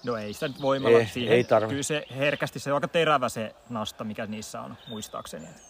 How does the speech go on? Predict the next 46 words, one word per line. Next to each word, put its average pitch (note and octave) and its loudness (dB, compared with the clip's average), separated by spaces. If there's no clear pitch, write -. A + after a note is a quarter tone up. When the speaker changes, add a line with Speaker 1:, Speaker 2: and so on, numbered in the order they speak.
Speaker 1:
aika A#2+ -4
herkästi B2+ -6
se - -10
jälki A#2+ -12
sieltä. - -8
Speaker 2:
Niin D#3+ 8
joo, C3 10
joo, C#3 10
se C#3+ 6
on C#3 10
joku C#3 8
terävä C3 6
piikki. B2 -2
Se, A#2 0
Speaker 1:
Se C3 8
Speaker 2:
on C3+ 10
Speaker 1:
on C3+ 4
Speaker 2:
vaan D3 12
Speaker 1:
semmonen, C#3+ 12
Speaker 2:
joka D3+ 10
Speaker 1:
joo. D3+ 12
Speaker 2:
rastilla C#3 6
vähän C3+ 6
eri C3+ 4
Speaker 1:
Joo. G#2+ -2
Speaker 2:
paikassa. A#2 0
Speaker 1:
Juu, C3+ -4
kyllä, A#2 -8
just A2+ -14
näin. A2+ -14
Speaker 2:
Joo, C#3 10
joo, G#2 4
joo, F#2+ -2
joo, F2 -4
joo. F2 -4
Okei, A#2 -4
Speaker 1:
Joo. G2+ 0
Speaker 2:
okei. - -4
Speaker 1:
Joo. C3 4
Speaker 2:
Nyt E3 6
alkaa C#3 10
homma C#3 6
selkiytyä. C3+ 4
Speaker 1:
<laughs> D3 -4
Joo. B2+ -2
Speaker 2:
Nyt F3 10